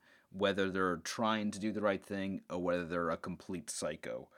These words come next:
And Investigation of a Citizen Above Suspicion <laughs> is the latter. It's, uh, directed by Elio Petri, who is a, an incredibly talented and insightful political filmmaker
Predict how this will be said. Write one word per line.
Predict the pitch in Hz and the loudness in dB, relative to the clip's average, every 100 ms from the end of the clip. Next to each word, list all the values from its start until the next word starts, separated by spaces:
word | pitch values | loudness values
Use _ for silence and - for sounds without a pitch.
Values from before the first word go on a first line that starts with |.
| - - - - _ _ - | -20 -20 -20 -20 _ _ -4
And | 98 90 87 87 - | 0 0 0 -2 -2
Investigation | 107 110 123 113 120 117 113 | 0 2 2 0 0 0 -2
of | 107 | -2
a | 98 | -2
Citizen | - 98 98 101 92 | -4 -4 -4 -2 -2
Above | 85 90 | 0 -2
Suspicion | - 87 - 98 - - | -2 -6 -4 -4 -4 -4
<laughs> | |
is | 123 - 104 | -2 -2 -2
the | 117 | 0
latter. | 95 92 85 82 78 - - _ _ - | 6 6 6 2 0 -12 -20 _ _ -8
It's, | - 110 95 - 104 | 0 2 2 -2 2
uh, | 95 92 82 - | 4 4 2 -2
directed | 92 135 143 | 0 2 2
by | 120 110 | 2 2
Elio | 120 131 131 | 2 2 2
Petri, | - 117 - 120 110 98 - | 2 0 0 -2 -2 -4 -4
who | 104 98 | -2 0
is | 95 90 85 - | 0 0 -4 -10
a, | - 73 _ | -10 -12 _
an | 104 | 0
incredibly | 107 95 - - 127 127 117 117 107 98 87 _ _ _ _ _ - _ _ - | 0 0 -4 0 2 4 2 0 0 -2 -4 _ _ _ _ _ -20 _ _ -12
talented | - 120 107 104 - 101 | 0 2 2 0 -2 0
and | 80 95 | 0 -2
insightful | 90 - 104 95 - 95 90 80 | -2 -2 -2 -2 -2 -2 -2 -4
political | - 92 92 95 | -4 -4 -4 -6
filmmaker | - 90 90 85 90 87 | -6 -4 -4 -6 -6 -6